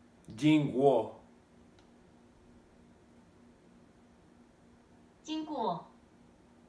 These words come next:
Speaker 1: Jing Li, un jefe o un gerente. La persona que controlar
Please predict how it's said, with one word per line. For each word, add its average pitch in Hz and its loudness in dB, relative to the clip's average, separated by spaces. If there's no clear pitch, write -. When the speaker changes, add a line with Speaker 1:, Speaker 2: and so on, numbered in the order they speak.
Speaker 1:
Jing 165 6
Li, 165 6
un 143 -2
jefe 143 2
o 127 2
un 131 -2
gerente. 131 2
La 147 6
persona 160 4
que 156 2
controlar 143 4